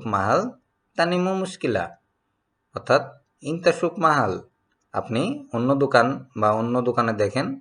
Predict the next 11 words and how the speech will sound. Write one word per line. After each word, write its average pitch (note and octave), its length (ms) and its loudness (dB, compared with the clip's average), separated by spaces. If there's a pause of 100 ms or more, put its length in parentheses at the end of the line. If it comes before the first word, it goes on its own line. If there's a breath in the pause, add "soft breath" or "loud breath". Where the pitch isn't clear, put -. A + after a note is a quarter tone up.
(560)
মাহাল B2 280 4
তানি A2+ 240 2
অর্থ G2 220 -2
হচ্ছে A2 200 -2
অন্য A2 260 0
দোকান, A2+ 280 0 (680)
মু D3+ 140 2
মুশকিলা, A2+ 480 0
কোনো D3 220 -2
সমস্যা C#3 380 -2
নেই। E2+ 160 -6